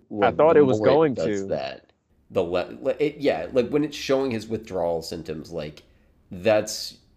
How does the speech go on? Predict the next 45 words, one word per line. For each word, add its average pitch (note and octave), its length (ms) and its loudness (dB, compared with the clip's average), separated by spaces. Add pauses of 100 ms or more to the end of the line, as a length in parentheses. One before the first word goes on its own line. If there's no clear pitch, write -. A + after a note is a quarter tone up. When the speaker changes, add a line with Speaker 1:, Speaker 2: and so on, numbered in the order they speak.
Speaker 1:
usually G2+ 420 -6
the E2 100 -10
sections E2+ 460 -8
of D#2+ 100 -8
the D#2 60 -10
movie D2+ 360 -8
that D2+ 160 -8
I'm D2+ 140 -10
the D2 60 -10
most D2+ 260 -10
checked - 320 -10
out G1+ 240 -10
of, G1+ 300 -14 (100)
'cause F2 160 -8
it's D#2 80 -10
not E2 240 -2
doing D2+ 220 -8
the B1 60 -16
premise - 560 -12 (520)
at - 160 -8
that - 220 -10
point. B1+ 260 -14 (260)
And E2 100 -10
that's E2 120 -8
kinda F#2+ 180 -2
why E2 280 0
I D2+ 40 -4
like D2 280 -10
In C#2+ 180 -12
Time, A1+ 480 -14
because - 380 -12
it, C#2 140 -14 (100)
it, C2+ 160 -16 (260)
it D2+ 180 -14
does G2 240 -4
the G2 60 -10
premise F#2+ 320 -4
the E2 140 -10
whole D#2+ 180 -6
time, C2 340 -8
and C2 100 -14
I C2+ 60 -14
feel D#2+ 200 -10
like D#2 240 -12
this, - 460 -8